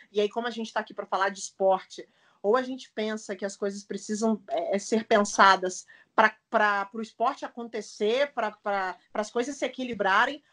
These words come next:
ou se a gente continuar pensando individualmente, a gente não vai sair de dois mil e vinte, não. Dois mil e vinte e um pode não ter vírus, mas a gente vai continuar gi-, girando nessa roda que precisa ir pra um outro caminho.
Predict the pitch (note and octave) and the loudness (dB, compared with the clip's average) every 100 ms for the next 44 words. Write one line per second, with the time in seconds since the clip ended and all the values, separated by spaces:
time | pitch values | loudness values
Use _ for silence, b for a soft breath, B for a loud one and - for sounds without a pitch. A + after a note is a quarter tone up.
0 | b A3 B3+ D4+ C4+ C#4 C#4+ B3+ B3 A3+ | b -2 -2 -2 -8 -10 -10 -8 0 2
1 | - D4 C#4 C4 C4 C#4 C4+ A#3+ A#3 A3+ | 2 -2 -4 -4 -4 -4 -4 -4 0 0
2 | G3+ G3 A#3 C#4 B3+ C4 C4 B3+ C4 C#4 | 0 -2 -2 -4 -4 -6 -2 0 0 -2
3 | C4+ C#4+ C#4+ C#4 D4 F4 D#4 F#3+ b b | -4 -4 -4 -4 -8 -4 -2 -2 b b
4 | b G#3+ G3 A3+ B3+ C4 - G#3+ A#3+ D#4+ | b 0 0 -2 -6 -8 -2 0 2 -2
5 | b b - A#3 C4+ C#4 E4 E4+ B3+ C4 | b b 4 4 4 -2 0 0 0 0
6 | F#3 D#3+ F3 F3 F#3 F#3+ G#3+ A3 A3 A3+ | -2 -6 -6 -6 -4 -6 -6 -2 -2 0
7 | B3 B3+ C#4+ C4 A3+ B3+ C4+ C4+ A3+ B3+ | -4 -4 -4 2 4 4 2 -10 -4 -2
8 | A#3 B3+ A#3+ A#3+ A#3 G#3 A3 A#3+ B3+ B3 | 0 -2 -6 -4 -2 2 2 2 -4 -12
9 | C4 - B3+ C4+ C#4 C#4 b b - B3 | -16 -14 -6 0 0 0 b b -6 -4
10 | C4 B3+ B3+ - D#4+ E4 F#3+ D#3+ | 2 2 2 0 -2 0 -4 -6